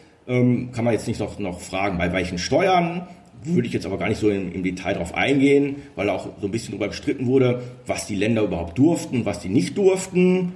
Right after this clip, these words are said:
Also dürfen, inwieweit dürfen die freiwillig darauf wirklich verzichten,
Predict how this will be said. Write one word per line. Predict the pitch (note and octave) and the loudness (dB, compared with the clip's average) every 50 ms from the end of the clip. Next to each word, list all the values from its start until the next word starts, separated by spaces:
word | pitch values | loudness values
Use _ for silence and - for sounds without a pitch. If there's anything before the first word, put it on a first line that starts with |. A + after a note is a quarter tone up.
| - | -4
Also | - A2+ G#2+ A2+ A2 G2+ - - - - - - - - | -2 2 2 4 2 2 0 -8 -16 -20 -20 -20 -2 2
dürfen, | A2+ A2+ G#2+ - - G2+ | 2 2 2 0 -2 -4
inwieweit | F2+ F#2 G2 F2 B2+ - A#2+ A#2 - | -2 -2 0 2 2 2 2 2 2
dürfen | B2 B2 - - | 2 2 2 2
die | A2+ | 0
freiwillig | G#2+ - - G2 F#2 G#2+ A#2 A#2 A#2+ G#2+ F2 - - - - - - - - | 0 0 -2 0 0 0 2 2 0 0 -2 -4 -10 -16 -20 -20 -20 -12 -4
darauf | - F#2+ F#2+ G2+ A2 - | -2 0 0 0 2 2
wirklich | B2+ - - A#2 - | 2 2 0 -4 -4
verzichten, | - G#2 F2+ - - C3+ B2+ - - - C3+ B2+ B2 B2 - - - - | -4 -4 -4 0 2 2 2 2 2 2 4 4 4 2 0 -4 -8 -12